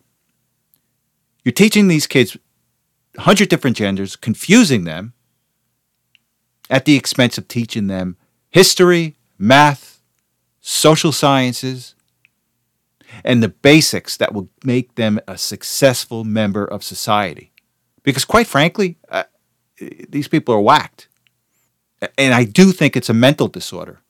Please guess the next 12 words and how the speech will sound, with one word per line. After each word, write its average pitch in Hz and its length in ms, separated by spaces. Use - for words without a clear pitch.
You 156 60
know, 139 100
they 151 100
can 147 100
try - 200
it 107 40
out, 85 160
some 82 140
kind 90 160
of 82 80
doctor 98 500
or, - 180